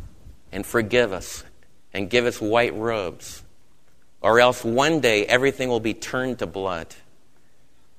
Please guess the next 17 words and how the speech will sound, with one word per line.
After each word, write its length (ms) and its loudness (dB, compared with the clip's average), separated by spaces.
and 280 -6
death 560 2
and 100 -4
eternal 420 -2
separation 680 -4
from 240 -8
you. 200 -10
Lord, 400 4
in 160 -4
a 80 -2
society 840 0
that 260 -4
doesn't 320 0
believe 300 -2
that 120 -4
that's 300 -6
true, 320 -8